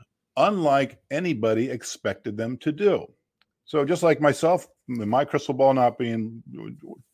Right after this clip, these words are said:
perfectly dialed in, this is what the leading minds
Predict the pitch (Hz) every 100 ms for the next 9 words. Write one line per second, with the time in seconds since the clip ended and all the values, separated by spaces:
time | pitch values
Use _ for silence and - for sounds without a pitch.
0 | - 147 131 123 110 117 117 113 147 175
1 | - - _ - 110 170 202 220 214 147
2 | 151 147 - 117 113 120 175 214 233 208
3 | 147 143 135 113 104 104 107 101